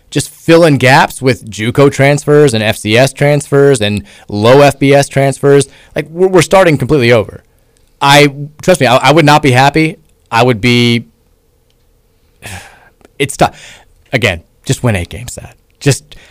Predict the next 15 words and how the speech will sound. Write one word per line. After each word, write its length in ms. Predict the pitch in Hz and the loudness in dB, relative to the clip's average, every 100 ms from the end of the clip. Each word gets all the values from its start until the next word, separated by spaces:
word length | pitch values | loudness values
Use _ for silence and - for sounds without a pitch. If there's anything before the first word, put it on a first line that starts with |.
| _ | _
I, 140 | 131 | -4
we, 220 | 135 156 151 | -2 -2 -2
it's 200 | 160 156 | -2 0
like 120 | 156 | 0
the 80 | - | 0
Chris 220 | 156 143 | 0 2
Mack 300 | 139 131 - _ _ | 2 2 -2 _ _
when 220 | - 131 131 | -4 -2 0
it 80 | 135 | 0
was 180 | 123 | -2
looking 240 | 127 135 120 | -2 0 2
bad 240 | 123 131 | 2 2
in 100 | 127 | 0
twenty 320 | - 127 123 113 _ | -2 -2 -2 -4 _
twenty-one, 640 | - 135 123 131 135 135 | -6 -2 0 0 0 -4